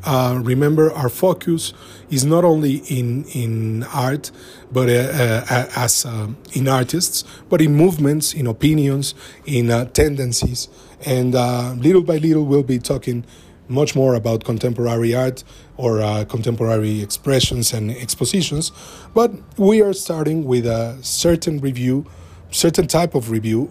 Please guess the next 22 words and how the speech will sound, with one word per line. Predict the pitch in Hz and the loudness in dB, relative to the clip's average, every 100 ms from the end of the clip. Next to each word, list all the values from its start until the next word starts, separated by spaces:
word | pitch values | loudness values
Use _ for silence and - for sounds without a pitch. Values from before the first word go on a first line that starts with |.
| - | -4
of, | 117 | -2
uh, | 117 113 117 104 120 - - | 0 0 -2 -6 -8 -12 -10
of | 127 | -4
some | - 156 | 0 2
of | 156 | 0
the | 139 131 | 0 2
artists, | 123 - 123 - - - | 0 -2 -4 -6 -8 -2
artists | 127 127 127 110 | -2 0 -2 0
that | 117 | 0
are | 117 120 | 0 2
meaningful | 160 160 127 127 | 2 0 -2 -10
for | 127 127 | -10 -10
us, | - - - - - - | -14 -16 -20 -20 -20 -2
like, | 156 147 147 - | 0 2 -2 0
uh, | 139 - | 0 2
In | 165 190 | 2 2
the | 156 | 2
Birth | 143 135 | 4 4
of | 123 117 | 2 0
Modern | 120 120 113 | 0 0 0
Art. | 104 104 - - - - - | -2 -6 -10 -12 -16 -20 -10
Um, | 131 127 120 120 120 127 | -2 0 2 0 -2 -4